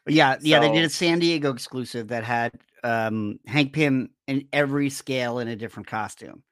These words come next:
Speaker 2: Yeah,
Speaker 1: And
Speaker 2: and
Speaker 1: I
Speaker 2: that's a
Speaker 1: have
Speaker 2: cool
Speaker 1: these
Speaker 2: idea.
Speaker 1: Yeah, the standard six inch was the Goliath, so I had that. And then they did, like, a three and three quarter that was Hank Pym by himself, and then a,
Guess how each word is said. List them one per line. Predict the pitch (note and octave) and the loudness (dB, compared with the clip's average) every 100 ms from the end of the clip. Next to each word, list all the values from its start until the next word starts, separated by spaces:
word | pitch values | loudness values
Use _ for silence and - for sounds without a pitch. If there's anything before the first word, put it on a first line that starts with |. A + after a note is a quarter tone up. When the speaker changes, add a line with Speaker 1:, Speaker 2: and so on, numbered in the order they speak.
| _ _ _ _ D3+ | _ _ _ _ -6
Speaker 2:
Yeah, | D#3+ B2+ A#2+ | 0 0 0
Speaker 1:
And | C3 | 2
Speaker 2:
and | F#3 | 4
Speaker 1:
I | |
Speaker 2:
that's | D#3+ | 8
a | |
Speaker 1:
have | D#3+ D3+ | 6 6
Speaker 2:
cool | E3 | 2
Speaker 1:
these | C#3+ | 2
Speaker 2:
idea. | B2+ - G#2+ G#2+ G#2+ | 0 -8 -12 -10 -10
Speaker 1:
Yeah, | D3 D3+ C3+ | 2 4 4
the | C3 | 2
standard | F#3 F3+ E3 | 0 0 0
six | - D#3+ - | -4 -4 -2
inch | B2+ - | -6 -4
was | A#2+ | -8
the | A#2 | -6
Goliath, | A2+ A2+ A2+ G#2 | -4 -2 -2 -2
so | - A2 | -8 -8
I | G#2+ | -4
had | A#2 A2 G#2+ | -4 -4 -8
that. | G2+ F2 D#2+ _ _ _ _ _ - | -10 -10 -16 _ _ _ _ _ -8
And | B2+ | -4
then | B2+ | -2
they | B2 C3 | 0 0
did, | C3+ B2 | -2 0
like, | B2 | -2
a | A#2+ | -2
three | - D3 | -2 0
and | C3+ | 0
three | C3+ B2 | -2 -6
quarter | - A#2 A2+ G#2+ | -4 -6 -4 -6
that | G2+ | -6
was | G#2 | -6
Hank | A2+ G#2+ - | -8 -8 -8
Pym | G#2+ | -8
by | G2+ G2+ | -6 -8
himself, | F#2 - F#2+ F#2 G#2 | -8 -10 -10 -8 -10
and | |
then | G2+ G2+ G#2 _ | -8 -8 -8 _
a, | _ | _